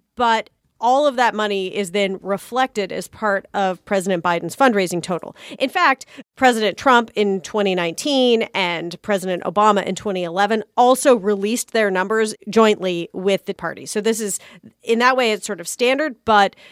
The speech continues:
the amount that the Biden campaign is integrated with and leaning on the D N C is quite unique for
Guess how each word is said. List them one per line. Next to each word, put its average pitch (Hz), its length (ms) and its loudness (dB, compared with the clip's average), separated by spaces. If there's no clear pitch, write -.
the 220 180 0
amount 220 680 0
that 202 320 -2
the 202 100 -2
Biden 185 380 0
campaign 185 420 -2
is 165 200 -6
integrated 214 640 2
with 180 240 -2
and 170 200 -2
leaning 180 440 2
on 165 140 -2
the 170 100 0
D 165 180 -2
N 160 140 -2
C 160 520 -4
is 170 400 0
quite 294 300 2
unique 220 600 0
for 180 720 0